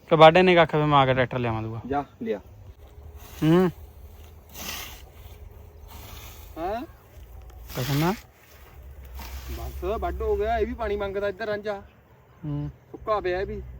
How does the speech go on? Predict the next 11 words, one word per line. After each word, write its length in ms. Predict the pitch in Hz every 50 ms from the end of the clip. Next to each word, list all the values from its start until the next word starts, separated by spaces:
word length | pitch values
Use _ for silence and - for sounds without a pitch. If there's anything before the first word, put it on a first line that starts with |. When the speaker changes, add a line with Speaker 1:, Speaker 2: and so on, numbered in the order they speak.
| - - - - - - - - - - - -
Speaker 2:
ਮੈਂ 100 | 143 160
ਕਹਿੰਦਾ 180 | 165 208 233 262
ਵੀ 120 | 262 262 233 - - - - - - - - - - - - - - - - - - - - - -
ਦੋ 140 | - 175 190
ਦਿਨ 140 | 196 214 220
ਦਾ 100 | 240 240
ਵੱਢ 200 | 226 226 226 262
ਕੇ 120 | 262 269
ਇਹਨੂੰ 140 | 262 269 285
ਕੱਲ 180 | - 247 247 254
ਨੂੰ, 200 | 277 285 269